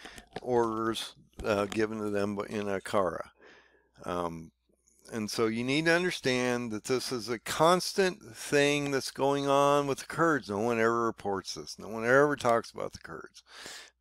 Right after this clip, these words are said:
Okay? Um, he just finished that original, um, devastating impact of military offensive, which began on October fifth,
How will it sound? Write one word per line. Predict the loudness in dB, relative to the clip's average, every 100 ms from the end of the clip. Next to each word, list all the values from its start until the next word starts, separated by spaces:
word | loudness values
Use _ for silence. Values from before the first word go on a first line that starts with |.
| _
Okay? | -6 0 0 0 -4 _ _ _ -20 -20 _ _ -20 -12
Um, | -6 -4 -4 -8 -8
he | -6
just | 2 2 2 -6 _ 2
finished | 4 2 0 4
that | 8 8 6
original, | 0 -10 -2 0 0 2 2 2 -2 -16 -20 -20 -20 -6
um, | -2 0 -2 -6 -12 _ _ -14 6
devastating | 10 10 8 8 10 10 8
impact | 6 4 6 10 10 8 4
of | 2
military | 4 4 6 8 8 10
offensive, | 8 8 4 0 0 -2 0
which | 0 0 -2
began | 2 4 6
on | 6 8
October | 8 8 6 4 4
fifth, | 4 6 8 8 6 0